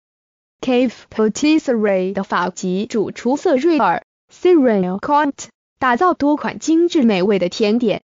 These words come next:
台北金华酒店提供。台北金华酒店推出一千七百八十九Cave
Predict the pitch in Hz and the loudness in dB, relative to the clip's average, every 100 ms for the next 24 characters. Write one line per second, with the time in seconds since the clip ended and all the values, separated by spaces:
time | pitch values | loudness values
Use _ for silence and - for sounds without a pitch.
0 | _ _ _ _ _ _ - 294 339 277 | _ _ _ _ _ _ -6 -2 0 0
1 | 208 381 370 240 226 269 208 180 311 240 | 2 0 2 0 0 0 -2 0 -2 -2
2 | - 247 254 262 _ _ - 302 330 208 | -4 -2 -2 -4 _ _ -2 0 0 0
3 | 330 381 - 202 233 226 - 277 240 185 | 2 0 0 -4 -2 -4 -4 -2 -2 -4
4 | - _ - - 392 359 370 294 - 254 | -14 _ -6 2 2 4 2 2 0 0
5 | 247 262 330 277 196 185 302 320 311 196 | 0 0 -2 0 -2 -2 -2 -4 -4 -6
6 | 233 196 160 - _ _ _ _ _ _ | -6 -6 -8 -10 _ _ _ _ _ _
7 | - 254 254 | -4 0 0